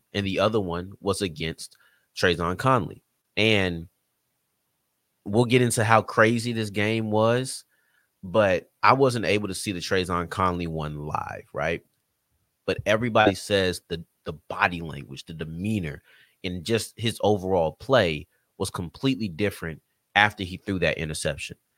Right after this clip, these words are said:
And you gotta credit that to Javon Morgan. If his interception, if, if Morgan's interception had such an impact on Conley and how he was able, able to perform over that beginning part of the game until he ended up getting injured,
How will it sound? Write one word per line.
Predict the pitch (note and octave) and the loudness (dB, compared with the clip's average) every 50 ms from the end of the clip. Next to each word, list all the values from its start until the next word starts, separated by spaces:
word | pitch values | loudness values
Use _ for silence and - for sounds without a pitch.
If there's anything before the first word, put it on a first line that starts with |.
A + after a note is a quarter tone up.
| _ - - | _ -8 -8
And | F#2+ | -6
you | F2 F#2 | -6 -4
gotta | E2+ D#2 A2 A2 A2+ G#2 G2+ | 0 4 6 6 6 6 2
credit | - - - A2 G#2 G2 F2 - F#2+ | 0 0 2 2 2 2 2 0 -2
that | E2+ D#2+ - - _ _ _ _ | -2 -2 -2 -6 _ _ _ _
to | - - F#2+ | -10 -8 -6
Javon | E2+ E2+ D#2 E2 D#2 D2+ D2+ | -6 -4 -4 -2 -4 -2 -4
Morgan. | D#2+ E2+ E2 C#2+ C#3+ - - _ _ _ _ _ _ _ _ _ - | -4 -4 -4 -6 -6 -10 -20 _ _ _ _ _ _ _ _ _ -2
If | G#2 G2+ - | -2 -2 -2
his | - - C#3+ D#3 D3 C#3+ | 0 2 2 2 2 0
interception, | - C3 C3 B2+ A2+ - - A#2 A2 G#2+ - _ - D#2+ D2+ _ _ _ | -2 -2 -2 -2 -2 0 4 4 4 2 2 _ -14 -14 -14 _ _ _
if, | - G2+ E2 - | -8 -8 -6 -2
if | G#2+ G#2+ G2 F#2 - _ _ _ _ - | -2 -2 -2 -2 -6 _ _ _ _ -12
Morgan's | G2+ F#2+ A2 C3 D3 C#3+ C#3 B2+ - - | -6 -2 2 2 2 2 0 -4 -4 -6
interception | A2 G2+ F#2+ - - - A2+ A2 G#2 - - - D2 - _ _ _ _ _ _ _ _ | -6 -6 -6 -4 -2 2 2 2 2 0 -6 -10 -10 -14 _ _ _ _ _ _ _ _
had | - G2+ F2 D#2 | 0 0 0 0
such | - - - B2 A#2+ A#2 - A#2+ | -2 -4 0 0 0 0 -2 -6
an | G#2 - - | -8 -6 -4
impact | G2 G#2 G2+ - - F#2+ F2 E2 - - | -4 -4 -4 -4 0 0 0 0 0 -4
on | F2 E2 D#2+ D#2+ | -6 -6 -6 -8
Conley | - - A2+ A2 G#2+ G2+ F2+ E2+ E2 | -6 -2 2 2 2 2 0 -2 -4
and | D#2+ E2+ | -4 -2
how | F2 F2 | -2 -2
he | F2 F#2 G#2+ G#2+ | -2 -2 -4 -4
was | G2+ F#2 F#2+ | -4 0 0
able, | F#2+ F#2+ E2+ E2 E2+ - E2 - _ _ - | 0 0 -2 -6 -14 -18 -20 -20 _ _ 2
able | G#2+ G#2+ G#2+ G#2 F2 | 2 2 2 2 -4
to | - F#2+ D#2+ | -6 -10 -10
perform | D2+ D2 - - A2 A#2 A2+ G2+ F2+ D#2+ D2+ - _ _ - - - _ _ - | -12 -12 -10 -4 -2 0 0 0 0 -2 -6 -10 _ _ -20 -20 -20 _ _ 6
over | B2 B2+ A2+ G2 G#2 | 8 8 8 6 4
that | F2+ F#2+ F#2 F#2 - - - | 6 6 6 4 2 -2 -4
beginning | F2 G2 E2 D2+ D#2 F2+ G#2 G#2 A2 A2 G2+ | -4 -4 -4 -4 -2 0 0 2 2 0 2
part | - - G#2+ G#2+ G#2+ | 2 4 4 4 4
of | G2+ F#2+ | 4 2
the | F#2 | -2
game | E2 F2+ F2+ F#2 G2 G#2 G#2 G2 F2+ | -2 0 0 0 0 0 -2 -2 -4
until | F2 - - G#2 G2 | -4 -2 -2 0 0
he | F2+ G2+ F#2+ - F#2 | -2 -2 -6 -6 -6
ended | F#2 F#2 F#2 F#2 | -6 -4 -2 -2
up | F#2+ F2+ E2+ | -2 -2 -2
getting | F2 F#2+ F#2 F2+ F2 | -4 -4 -4 -4 -4
injured, | - F2+ F#2+ G#2 G#2 A2+ C3 B2+ | -4 -6 -6 -4 -4 -6 -8 -8